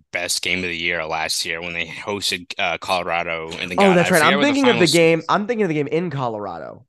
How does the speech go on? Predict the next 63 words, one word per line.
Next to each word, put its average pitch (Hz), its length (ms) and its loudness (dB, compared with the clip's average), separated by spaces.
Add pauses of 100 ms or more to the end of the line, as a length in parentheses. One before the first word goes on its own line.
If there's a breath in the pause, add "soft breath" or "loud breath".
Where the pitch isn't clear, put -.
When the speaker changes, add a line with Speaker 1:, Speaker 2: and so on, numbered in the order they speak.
Speaker 2:
Um, 107 300 2
Speaker 1:
But 135 60 2
Speaker 2:
that 185 80 4
Speaker 1:
even 127 100 4
Speaker 2:
they 139 60 6
Speaker 1:
that, 180 140 6
Speaker 2:
almost 180 100 6
Speaker 1:
even 165 260 4
Speaker 2:
won. 170 120 6
Speaker 1:
that 151 140 0
Speaker 2:
They 147 100 4
Speaker 1:
one, - 80 2
Speaker 2:
almost 226 220 2
Speaker 1:
where 226 100 2
they 226 100 0
Speaker 2:
won 131 140 2
that - 20 -
Speaker 1:
almost - 220 -4
Speaker 2:
one. 107 60 -6
Speaker 1:
won, 107 280 -2
and 101 140 -6
they, 98 220 -4
the 90 360 -6
Colorado 117 300 -2
came 113 240 -2
back. 101 180 0
They 104 80 -2
had, 104 100 2
like, 101 120 -2
a 95 60 -8
really 101 240 -8
late 92 240 -2
power 92 280 -8
play. 107 140 -6
I - 20 -8
feel 113 160 -4
like 117 100 -2
it 127 40 -6
was, 107 100 -6
like, 101 140 -6
a - 40 -16
ticky-tack 110 540 -4
call 110 280 2
or 107 80 -4
something 117 320 -2
like 120 160 -2
that. 120 100 0
I 110 40 -2
feel 160 140 0
like 156 120 4
after 135 220 2
the 120 60 -6
game, 113 240 -2
the 98 60 -10
Bruins 101 280 -10
were 95 60 -8
not 90 200 -4
happy 90 360 -4
with 90 100 -12
how 95 180 -4
it 85 80 -4
ended, 98 460 -6
but 90 280 -4